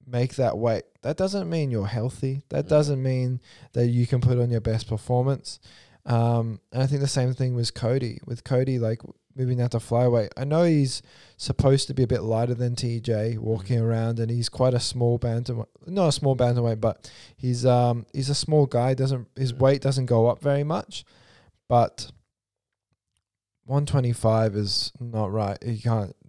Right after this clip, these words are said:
Speaker 1: he shouldn't move to one twenty-five. That's when you, your athletic performance is compromised. I think you should stay at bantamweight. He was the champion at bantamweight. Keep to, keep staying at bantamweight. Just, I, I think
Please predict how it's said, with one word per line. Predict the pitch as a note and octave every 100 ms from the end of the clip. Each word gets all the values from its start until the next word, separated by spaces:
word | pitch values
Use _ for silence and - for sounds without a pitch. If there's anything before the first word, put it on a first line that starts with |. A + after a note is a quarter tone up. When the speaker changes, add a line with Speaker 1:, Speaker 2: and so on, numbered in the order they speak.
| G2+
Speaker 1:
he | A#2+
shouldn't | A2+ C#3 B2
move | A2+ G#2+
to |
one | A2 A2+
twenty-five. | A#2 A#2 A#2
That's | C3 C3
when | C3
you, | B2 - - - - -
your | B2+
athletic | C3 - B2+ B2+
performance | A#2+ - A2+ A2
is | G#2+
compromised. | - A2+ B2 A2 G2 - -
I |
think | B2+ C3+
you | B2
should | A#2+
stay | - C3
at |
bantamweight. | A#2+ A#2+ A#2+ A#2+ B2+ -
He | B2+
was | A#2
the | A#2+
champion | B2 C3 D3 D3
at | G#2+
bantamweight. | A2+ A2 G#2 A#2+ - _ -
Keep | D3+
to, | D#3 - _ _ _ - -
keep | D#3
staying | - E3+ -
at |
bantamweight. | F3 F3 C3 G2 - _ _ _
Just, | - C#3+ - - _ _ _ _ _ _ -
I, | F3+ G3
I | D#3
think | F#3 - G3 E3